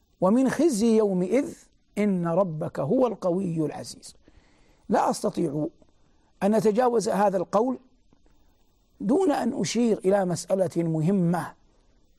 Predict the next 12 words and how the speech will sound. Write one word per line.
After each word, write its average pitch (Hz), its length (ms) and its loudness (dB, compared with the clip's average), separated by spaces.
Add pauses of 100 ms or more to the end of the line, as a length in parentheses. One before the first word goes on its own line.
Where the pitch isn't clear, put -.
(300)
يغرسها 190 640 2
القرآن 190 800 2
في 175 180 -4
قلوب 202 560 0 (240)
من 190 160 2
يقرأه، 170 400 -2 (920)
ألا 247 200 4
وهي 196 320 2
أن 175 320 0
كل 247 460 -2
الأمور 180 580 0
يجب 202 320 2